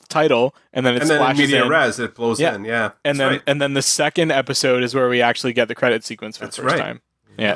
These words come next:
Speaker 2: I didn't even, like, I, whenever I rewatch this, I end up just binging the shit out of it. Like, it's never something I'm
Speaker 1: <laughs> It
Speaker 2: like,
Speaker 1: all
Speaker 2: "I'm
Speaker 1: just
Speaker 2: gonna watch
Speaker 1: bleeds
Speaker 2: an
Speaker 1: together.
Speaker 2: episode." It just turns into, like, a long movie, right? Like,
Speaker 1: Yeah.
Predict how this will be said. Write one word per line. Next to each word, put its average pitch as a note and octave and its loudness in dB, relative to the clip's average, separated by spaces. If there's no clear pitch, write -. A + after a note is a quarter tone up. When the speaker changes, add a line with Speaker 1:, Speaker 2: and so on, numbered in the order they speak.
Speaker 2:
I E3+ 0
didn't A3 0
even, A#2 -6
like, A#2+ -2
I, D3+ -2
whenever E3+ 0
I F3+ 2
rewatch A#2 0
this, E3 -2
I A2 2
end A2+ 0
up G2+ -4
just - -18
binging G2 -10
the G2 -14
shit F#2+ -6
out A2 2
of B2 0
it. D3+ 0
Like, E3 0
it's - -4
never C#3 -4
something C#3+ -2
I'm C3+ 0
Speaker 1:
<laughs> - -2
It C#3+ 2
Speaker 2:
like, C3+ 0
Speaker 1:
all C3 2
Speaker 2:
"I'm E3+ 0
Speaker 1:
just G#3+ 0
Speaker 2:
gonna G3 2
watch E3 -2
Speaker 1:
bleeds - -2
Speaker 2:
an C3 0
Speaker 1:
together. A2+ 0
Speaker 2:
episode." B2 2
It A#2 0
just C3 -6
turns B2 -2
into, A#2 0
like, A2 2
a G2+ -8
long G2 -2
movie, G2 -10
right? F#2 -10
Like, G2 -6
Speaker 1:
Yeah. G#2 0